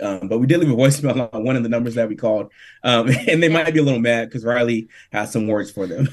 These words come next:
Speaker 1: <laughs>
Speaker 2: Well, yeah, Riley, I, hopefully you said, "Eat shit, you piece of shit." Yeah, I mean, we wouldn't. <laughs> I hope we left it all on the line there, that motherfucker. I mean, that was, like, horrible what, what they did to you. Uh,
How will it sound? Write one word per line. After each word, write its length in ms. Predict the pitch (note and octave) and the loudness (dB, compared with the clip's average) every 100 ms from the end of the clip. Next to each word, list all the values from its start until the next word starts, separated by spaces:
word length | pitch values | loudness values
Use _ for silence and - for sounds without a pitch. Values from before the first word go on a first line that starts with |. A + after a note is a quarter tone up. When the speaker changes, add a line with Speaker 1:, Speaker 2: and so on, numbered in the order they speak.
| - | -4
Speaker 1:
<laughs> 500 | B2 B2 C3+ C3+ - | -6 -6 -10 -10 -10
Speaker 2:
Well, 80 | A3 | -4
yeah, 200 | C#4 F3+ | -2 -2
Riley, 280 | F3+ F#3+ G3 | -2 -2 -2
I, 80 | |
hopefully 280 | G3 G#3+ A3+ | -4 -6 -8
you 40 | G3+ | -6
said, 240 | - F#3+ - | -6 -8 -8
"Eat 200 | G#3 - | -10 -10
shit, 320 | - - - | -8 -8 -8
you 120 | E3 | -10
piece 280 | E3 E3 D3 | -12 -12 -12
of 100 | D#3 | -12
shit." 360 | - E3 E3+ G3+ | -12 -8 -6 -4
Yeah, 100 | G#3 | -4
I 60 | |
mean, 140 | F#3+ F#3 | -4 -6
we 80 | F#3+ | -8
wouldn't. 320 | G3+ G#3 C4 | -8 -6 -8
<laughs> 1200 | - - - C5+ - - - - - - - D#5+ | -10 -14 -12 -10 -8 -8 -8 -10 -12 -14 -12 -4
I 160 | E4+ E4 | -2 -2
hope 180 | D4 - | -4 -6
we 80 | F#4 | -8
left 360 | A#3+ A#3+ A#3+ | -4 -4 -4
it 80 | B3+ | -4
all 180 | B3+ B3 | -2 -2
on 80 | A3 | -4
the 80 | G#3+ | -4
line 280 | G#3+ C#4 F4+ | -4 -4 -4
there, 180 | G#3 F#3+ | -6 -4
that 140 | F#3+ | -6
motherfucker. 720 | F#3+ F#3 F3 - E3 - - B3 - - - | -6 -8 -8 -6 -6 -4 -6 -6 -14 -8 -4
I 120 | G#3 | -4
mean, 120 | C#4 C4+ | -2 0
that 160 | C4+ G4 | -2 -2
was, 120 | - | -4
like, 120 | B3 | -4
horrible 540 | A#3 G#3+ D4+ E4 G#3+ E3+ | -2 -2 -2 -2 -4 -4
what, 240 | E3 D3+ - - | -4 -8 -14 -14
what 320 | F3+ F3 - | -10 -10 -10
they 120 | E3+ | -12
did 200 | E3 D#3+ | -10 -14
to 80 | D#3+ | -14
you. 160 | D#3 D#3 - - - - - | -16 -16 -16 -14 -14 -12 -2
Uh, 240 | D4 C#4+ | 0 0